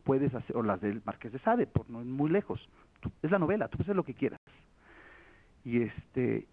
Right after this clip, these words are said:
y aprovecho también para decirles que antes de leernos, Armando y a mí, todos aquí tienen que leer una de las grandes novelas mexicanas que se llama La Corte de los Ilusos, <laughs> que yo supongo que ya la habrán leído la mayoría aquí,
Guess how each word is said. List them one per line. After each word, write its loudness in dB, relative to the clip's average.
y 4
aprovecho 4
también 2
para 4
decirles 2
que -12
antes 4
de 4
leernos, 4
Armando 2
y 4
a 0
mí, 2
todos 0
aquí 0
tienen 2
que -2
leer 2
una 0
de -4
las -2
grandes 2
novelas 4
mexicanas 0
que -4
se -2
llama 2
La 0
Corte -4
de 4
los 4
Ilusos, 4
<laughs> -16
que 2
yo 4
supongo 2
que 0
ya 4
la 4
habrán 4
leído 4
la 0
mayoría 2
aquí, 0